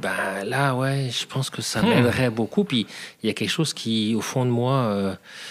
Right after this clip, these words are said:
Speaker 1: ça m'appelle, là, ça, ça, ça comme, c'est, tu sais, c'est présent, là. C'est, c'est quoi ? C'est, ça peut être l'écoute, ça peut être, c'est quoi, c'est quoi ?
Speaker 2: Hmm,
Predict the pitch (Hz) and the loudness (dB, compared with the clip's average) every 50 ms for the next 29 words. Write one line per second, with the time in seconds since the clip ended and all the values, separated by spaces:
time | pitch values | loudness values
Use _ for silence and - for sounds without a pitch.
0 | - - - - - - - - 107 101 101 95 - - 107 110 113 113 104 98 | -12 -12 -12 -14 -14 -12 -8 -4 0 0 0 0 2 0 0 0 0 0 -2 -4
1 | 95 98 95 - - 98 98 95 95 98 92 - - - 98 95 95 87 90 - | -4 -6 -8 -8 -8 -6 -6 -6 -6 -6 -8 -8 -10 -10 -10 -10 -10 -10 -12 -12
2 | - - - - 104 101 98 92 - - 95 - - 110 - - 90 - - - | -14 -12 -10 -8 -6 -6 -6 -8 -8 -10 -12 -12 -10 -10 -10 -10 -10 -8 -6 -6
3 | 92 90 92 98 107 117 110 110 110 107 101 - - 95 95 - - - - - | -6 -6 -6 -6 -6 -6 -6 -6 -8 -8 -8 -10 -10 -10 -10 -10 -10 -12 -12 -10
4 | - 113 113 110 - - - 104 98 98 98 95 92 92 - - - - 90 - | -8 -8 -8 -8 -10 -12 -14 -14 -14 -14 -14 -14 -14 -14 -16 -14 -14 -14 -12 -10
5 | - - - - - - 147 139 139 143 139 135 135 - - - - 107 101 - | -8 -8 -8 -10 -8 -4 -2 -2 0 0 -2 -2 -4 -6 -12 -12 -12 -12 -12 -12
6 | - - - 120 - - - 110 - - 104 107 104 - - - - - - _ | -14 -12 -12 -12 -12 -12 -12 -14 -12 -12 -14 -14 -14 -16 -18 -20 -20 -20 -20 _
7 | _ _ - - 175 180 151 | _ _ 0 2 4 4 4